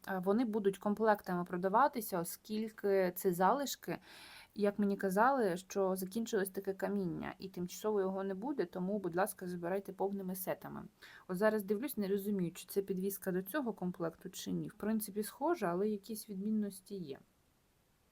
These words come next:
Давайте так: цю підвісочку можна буде придбати окремо.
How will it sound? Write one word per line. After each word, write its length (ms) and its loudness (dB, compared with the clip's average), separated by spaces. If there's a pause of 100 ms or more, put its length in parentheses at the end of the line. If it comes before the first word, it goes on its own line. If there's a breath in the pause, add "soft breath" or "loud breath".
(1200 soft breath)
Давайте 380 4
так: 260 2
цю 120 -8
підвісочку 560 -8
можна 260 -2
буде 240 -4
придбати 500 0
окремо. 520 -2